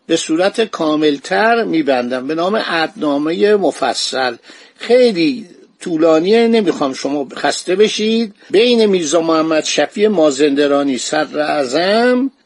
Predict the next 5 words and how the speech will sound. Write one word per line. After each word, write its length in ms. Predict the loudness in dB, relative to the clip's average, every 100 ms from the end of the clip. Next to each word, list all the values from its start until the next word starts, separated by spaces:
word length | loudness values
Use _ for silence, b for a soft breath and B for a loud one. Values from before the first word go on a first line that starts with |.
| _
اه، 420 | -6 -2 2 2 2
و 440 | 0 0 0 -2 -4 -10 _
امیرالامراء 1600 | -2 0 0 2 4 4 2 -2 -2 0 2 4 4 4 4 2 -2 -12 -20 -20 -4
به 80 | -2
اصطلاح 640 | -2 -2 0 2 2 0